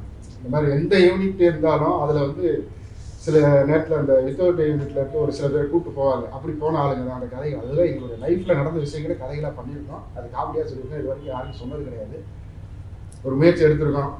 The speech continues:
அதை வெற்றியடை செய்ய வேண்டியது உங்களுடைய, உங்க சைடுல இருக்கு, மக்கள் சைடுல இருக்கு. ரொம்ப நன்றி. அதே மாதிரி இந்த கேரக்டர் பண்ண வேண்டியது என்னுடைய நண்பர்.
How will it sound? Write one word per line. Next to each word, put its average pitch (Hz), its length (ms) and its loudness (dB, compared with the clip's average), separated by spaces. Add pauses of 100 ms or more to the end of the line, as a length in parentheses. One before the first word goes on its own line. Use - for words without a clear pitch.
(160)
அதை 131 140 4 (160)
வெற்றியடை 147 320 -2
செய்ய 127 140 -2
வேண்டியது 120 260 -4
உங்களுடைய, 113 320 -6 (540)
உங்க 120 180 -10
சைடுல 131 240 -2
இருக்கு, - 260 -10
மக்கள் - 220 -12
சைடுல 110 220 -12
இருக்கு. - 200 -12 (340)
ரொம்ப - 220 -6
நன்றி. - 280 2 (2750)
அதே 156 200 6
மாதிரி 156 200 4
இந்த 135 180 -2
கேரக்டர் 165 420 4
பண்ண 139 200 -2
வேண்டியது 139 380 -2
என்னுடைய 123 320 -4
நண்பர். 139 300 -6